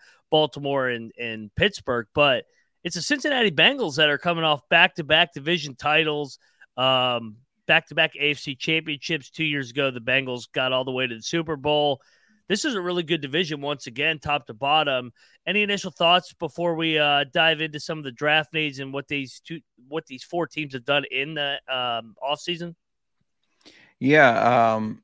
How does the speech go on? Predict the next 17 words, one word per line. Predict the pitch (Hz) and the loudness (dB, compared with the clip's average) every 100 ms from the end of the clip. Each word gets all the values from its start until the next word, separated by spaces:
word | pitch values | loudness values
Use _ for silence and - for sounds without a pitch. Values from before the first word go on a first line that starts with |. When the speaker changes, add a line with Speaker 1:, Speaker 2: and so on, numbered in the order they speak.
| _ | _
Speaker 2:
so | - 151 | -2 4
it's | 143 147 | 4 4
interesting | 151 131 117 - 127 120 117 | 6 6 6 0 -2 -2 -2
that | 117 - | -4 -6
you | - 120 | -8 -8
hear, | 101 120 110 107 101 - - | -4 -2 0 0 -2 -6 -10
like, | - 117 | -4 -2
all | 120 127 | 2 0
the | 104 | 0
drama | 113 107 104 85 - | 0 0 -2 -6 -10
that's | 95 - | -12 -6
going | 104 95 | -6 -4
on | 87 87 | -6 -6
in | 92 | -8
this, | 87 - - | -6 -6 -2
right? | 95 98 95 | 0 0 -4
Because | 98 98 98 92 92 - - | -10 -6 -4 -4 -6 -8 -10